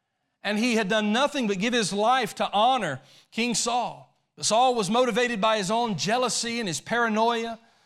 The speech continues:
And so he chased him ruthlessly and his six hundred followers.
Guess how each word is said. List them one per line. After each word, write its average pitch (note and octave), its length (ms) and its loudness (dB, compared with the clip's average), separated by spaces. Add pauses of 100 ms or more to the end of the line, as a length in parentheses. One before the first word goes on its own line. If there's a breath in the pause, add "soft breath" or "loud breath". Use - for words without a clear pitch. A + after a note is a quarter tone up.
(1160 soft breath)
And C3+ 80 -6
so G3 100 0
he F3+ 80 0
chased A#3+ 420 -2
him G3 140 -2
ruthlessly E3+ 880 -2 (560)
and E3 160 -4
his D3+ 80 -4
six F3+ 220 -4
hundred F3+ 280 -6
followers. C3 640 -6